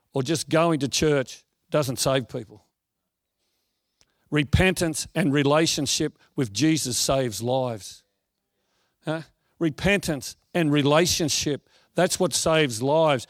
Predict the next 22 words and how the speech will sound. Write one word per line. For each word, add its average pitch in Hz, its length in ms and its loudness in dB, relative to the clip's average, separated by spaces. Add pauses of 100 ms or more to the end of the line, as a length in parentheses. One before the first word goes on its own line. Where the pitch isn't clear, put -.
(160)
Yes, 180 240 4
the 185 100 2
other 190 160 2
two 196 200 2
things 180 300 0
are 170 60 2
important 196 420 -2
steps - 360 -2
for 147 80 -6
people 165 320 2
to 135 120 -4
take, 190 460 2 (1000)
but 160 320 0 (160)
that 156 160 2
is 143 160 2
only 156 340 2
the 117 120 -4
beginning. 113 640 -6 (720)
It's - 100 -10
only 202 280 4
the 185 120 2
beginning. 151 600 -2